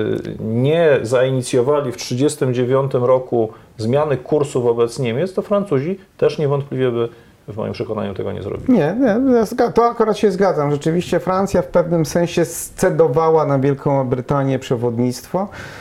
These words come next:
Speaker 2: Co więcej, było to dla niej właśnie wygodne, bo pozwalało, em, w-, mówiąc nieelegancko, wymiksowywać się
Speaker 1: Tak.
Speaker 2: z różnych zobowiązań.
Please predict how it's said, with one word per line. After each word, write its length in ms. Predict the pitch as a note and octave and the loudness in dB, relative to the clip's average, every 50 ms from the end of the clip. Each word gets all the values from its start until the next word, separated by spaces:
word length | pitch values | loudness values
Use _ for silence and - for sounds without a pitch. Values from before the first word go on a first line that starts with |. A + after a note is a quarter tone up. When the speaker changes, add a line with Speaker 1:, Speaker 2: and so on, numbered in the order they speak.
| - - - - | -18 -20 -10 -4
Speaker 2:
Co 60 | - G3 | -2 0
więcej, 280 | G3 F#3+ G3 G3+ F#3 | 0 2 2 0 0
było 260 | D#3+ E3 F3 F3 F3 | 2 2 4 4 4
to 140 | E3+ F3 E3+ | 4 4 2
dla 180 | D3 D#3+ D#3+ D#3+ | 2 2 2 4
niej 140 | E3 D#3+ C#3 | 4 4 4
właśnie 280 | D3+ D3+ D3 - D#3 | 2 2 2 0 -2
wygodne, 560 | C3 C3+ D3 B2+ B2+ C#3 D3 D3+ D3+ D#3+ D#3+ | 0 0 0 0 2 0 0 0 0 0 0
bo 140 | C#3+ C#3 C#3+ | 2 2 0
pozwalało, 1400 | C#3 - C#3 B2+ B2+ - C#3 C3+ C3+ C3+ C3+ C3+ C3+ C3 C3 C3 C3 C3 C3 - C2 - - - B1+ A1+ - - - | 0 0 -2 -2 0 0 0 2 2 2 2 4 4 4 2 2 2 2 2 0 0 0 0 0 0 0 -2 -2 -2
em, 420 | G1+ - - - D#2+ D#2 D#2+ - - - | -2 -4 -4 -4 -4 -4 -6 -6 -6 -4
w-, 460 | - G#2+ A#2+ A2 A2+ A#2+ - - - | -2 0 2 2 2 0 0 -4 -6
mówiąc 540 | - - - B2 C3 C3 C3+ C3 B2 - - | -6 -4 -2 0 0 2 2 0 0 0 0
nieelegancko, 600 | C#3 C3 C3 B2+ A2+ B2 B2+ B2+ B2+ - - B2 | 2 4 4 2 2 2 0 -2 -2 -2 -2 -2
wymiksowywać 1040 | G#2+ A#2+ C3 B2+ B2+ A#2+ A2+ - - - C3 A2+ A#2+ C3 B2 A2+ A#2+ A2+ A2 A2 | 0 2 2 2 2 0 0 -2 -2 0 0 2 2 2 2 4 4 4 4 2
się 160 | - - - B2 | 0 0 2 2
Speaker 1:
Tak. 100 | A#2 A2+ | 2 2
Speaker 2:
z 60 | A#2 | 2
różnych 640 | B2+ A#2+ B2 B2+ A#2+ A#2+ A#2+ B2 A#2+ A#2 - - - - - - - - | 2 2 2 0 0 0 0 0 0 0 -4 -8 -16 -16 -16 -12 -6 -4
zobowiązań. 1000 | B2 A2+ C3+ C3 A#2 B2+ C3 A#2+ A2+ B2+ B2 A#2 A2+ A2 A2+ D3 F3 F#3+ G#3 | 0 2 2 2 4 2 2 2 2 0 0 0 0 0 0 0 0 0 -2